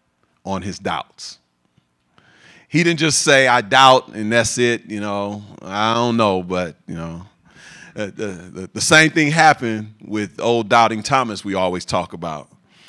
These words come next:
Thomas doubted, but he made sure he was there the next time. <laughs> Yeah, y'all got that. He, he, he wasn't in the room when Jesus showed up the first time, but he was there the next time.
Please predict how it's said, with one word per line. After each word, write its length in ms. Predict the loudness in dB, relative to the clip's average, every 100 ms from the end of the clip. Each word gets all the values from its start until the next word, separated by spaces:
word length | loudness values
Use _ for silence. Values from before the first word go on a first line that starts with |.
| -20 -20 2
Thomas 360 | 4 4 2
doubted, 640 | 4 6 8 6 0 -8 -6
but 140 | -4
he 80 | 0
made 280 | 2 2 2
sure 300 | 0 0 0
he 80 |
was 160 | 0 0
there 180 | 2 2
the 60 |
next 300 | 0 -2 -2
time. 360 | -8 -10 -10 -10 -8 -6 2
<laughs> 100 | 0 0 -14 -18 -14 -10 -4
Yeah, 260 | 4 4
y'all 260 | 6 6 4
got 340 | 4 2 2
that. 260 | 2 0 0 -4 -8 -8
He, 340 | -6 -4 -4 0
he, 220 | 6 6
he 100 | 6
wasn't 340 | 4 4 4
in 120 | 4
the 60 | 6
room 280 | 6 6 6
when 160 | 2
Jesus 340 | 2 2 2 0
showed 260 | 4 6
up 100 | 6
the 60 | 4
first 360 | 6 6 6 2
time, 460 | -2 -2 -8 -12 -18 -20 -20 -20 _
but 200 | -4 0
he 100 | 0
was 240 | 4 2 4
there 220 | 4 4
the 100 | 4
next 320 | 4 4 2
time. 320 | -2 -4 -6